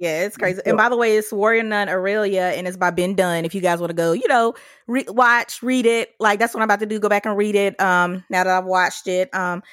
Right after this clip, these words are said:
Speaker 1: but yeah, it's, it's, it's super intense, cool, a lot of action going on. I do wanna ask you, though, um, w-, do you have, okay, I gotta ask this in two parts 'cause I don't wanna spoil anything.
Speaker 2: Okay.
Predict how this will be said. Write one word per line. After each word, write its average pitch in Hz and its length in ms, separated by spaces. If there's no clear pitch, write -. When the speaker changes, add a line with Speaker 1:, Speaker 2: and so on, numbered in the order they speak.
Speaker 1:
but 175 100
yeah, 160 220
it's, 214 300
it's, 208 380
it's 208 240
super 220 480
intense, 226 580
cool, 226 400
a 220 40
lot 202 160
of 165 60
action 214 340
going 208 260
on. 196 300
I 233 120
do 269 220
wanna 311 220
ask 240 340
you, 233 140
though, 185 580
um, 180 580
w-, 190 200
do 240 120
you 302 180
have, 262 520
okay, 180 360
I 202 60
gotta 208 180
ask 190 200
this 185 120
in 170 100
two 190 160
parts 160 280
'cause - 100
I 165 60
don't 180 80
wanna 170 140
spoil 170 260
anything. 151 420
Speaker 2:
Okay. 165 120